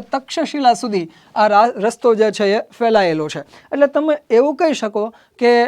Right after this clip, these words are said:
પૂર્વ ભારતને આ રસ્તો ગ્રાન્ડ ટ્રંક રોડ જે છે એ ક્યાં સુધી જોડે છે? તો કે મધ્ય એશિયાના દેશો સુધી જોડે છે, છેક જે તક્ષશિલા સુધી જાય છે, પેશાવર સુધી જાય છે. તો યાદ રાખજો, યાદ રાખજો મિત્રો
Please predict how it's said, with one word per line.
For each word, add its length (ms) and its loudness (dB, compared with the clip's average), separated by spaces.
પૂર્વ 320 -2
ભારતને 480 -2
આ 160 2
રસ્તો 380 -2
ગ્રાન્ડ 320 -2
ટ્રંક 280 -6
રોડ 340 4
જે 160 2
છે 180 -4
એ 100 2
ક્યાં 380 -2
સુધી 340 -6
જોડે 240 0
છે? 180 -4
તો 120 -8
કે 120 -4
મધ્ય 400 0
એશિયાના 440 -4
દેશો 260 -4
સુધી 380 -4
જોડે 280 0
છે, 180 -8
છેક 420 -6
જે 100 -4
તક્ષશિલા 680 -6
સુધી 240 -6
જાય 80 -2
છે, 120 -8
પેશાવર 420 -6
સુધી 320 -2
જાય 280 -2
છે. 160 -14
તો 100 6
યાદ 280 4
રાખજો, 220 2
યાદ 240 2
રાખજો 260 2
મિત્રો 280 0